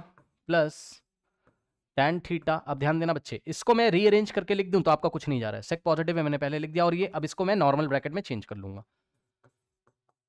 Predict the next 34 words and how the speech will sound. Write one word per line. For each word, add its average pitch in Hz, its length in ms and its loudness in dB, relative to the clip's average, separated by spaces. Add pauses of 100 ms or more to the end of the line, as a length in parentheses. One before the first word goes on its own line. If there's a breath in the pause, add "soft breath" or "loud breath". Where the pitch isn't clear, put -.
(760)
तो 143 80 0
मैंने 160 200 4
लिखा 185 220 0
sec 175 200 -4
theta 185 300 0
पहले, 180 240 -2 (600)
फिर 226 220 2 (200)
प्लस 170 200 0
का 185 100 2
वन 185 180 2
लिखा, 190 260 -6 (1700)
फिर 190 80 2
माइनस 151 320 0
का 185 120 -2
tan 120 280 -2
लिखा। 107 280 -10
बच्चा 120 300 0
बोलेगा, 175 280 0
"सर 196 220 -2
ऐसा 156 220 0
क्यों 170 180 -2
कर 165 100 0
रहे 123 80 -2
हो?" 117 60 -4
आपको 147 260 0
फील 247 400 0
करवाने 185 380 4
के 160 60 -6
लिए 151 120 0
ऐसा 127 140 -6
कर 120 140 -8
रहा 113 80 -6
हूँ 110 80 -6
भाई, 151 220 -8